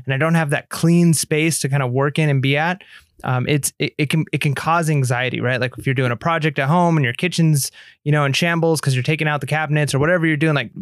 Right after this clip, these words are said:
being in an environment like that can cause just a, a bit of frustration that you, you kinda carry with you, even though you, you're not necessarily, like, identifying, like, "This is why I feel this way." Um, so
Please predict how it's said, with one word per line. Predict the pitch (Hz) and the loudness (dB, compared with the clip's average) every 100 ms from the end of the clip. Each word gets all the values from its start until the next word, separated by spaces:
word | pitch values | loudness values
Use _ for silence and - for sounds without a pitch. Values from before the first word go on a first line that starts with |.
| - 139 | -10 -4
being | 170 202 | 2 2
in | 226 | 4
an | 202 | 2
environment | 156 127 131 147 160 | 2 2 0 0 0
like | 147 151 | 0 0
that | 160 143 | -2 -2
can | 135 | -4
cause | 131 135 131 123 _ _ - | -2 0 0 -4 _ _ -4
just | 233 - _ _ _ _ 151 - | -2 -2 _ _ _ _ -18 -8
a, | 151 143 | -6 -2
a | 160 | 0
bit | 175 208 | 2 2
of | - | 0
frustration | 175 160 - 156 151 - 175 | -4 -2 -2 -2 -2 0 0
that | 139 | 2
you, | 135 139 135 | 0 0 0
you | 127 | -2
kinda | 123 147 | -2 -2
carry | 117 - 160 156 | -2 -4 0 0
with | 139 143 | 0 0
you, | 165 156 | 0 0
even | 160 170 | 2 4
though | 170 | 4
you, | 160 143 | 2 0
you're | 156 | -2
not | 147 143 | -2 0
necessarily, | 151 135 135 147 139 139 | -2 -2 -2 0 2 0
like, | 127 127 | 0 -2
identifying, | 127 139 127 131 | -2 -2 -2 -4
like, | 120 117 | -4 -4
"This | 151 139 | -2 0
is | 135 | 0
why | 135 | 0
I | 123 | -2
feel | - 123 | -2 -2
this | - - | -2 -4
way." | 101 - _ - - - | -4 -6 _ -20 -20 -6
Um, | 151 135 | -4 -2
so | - 175 160 | 0 2 2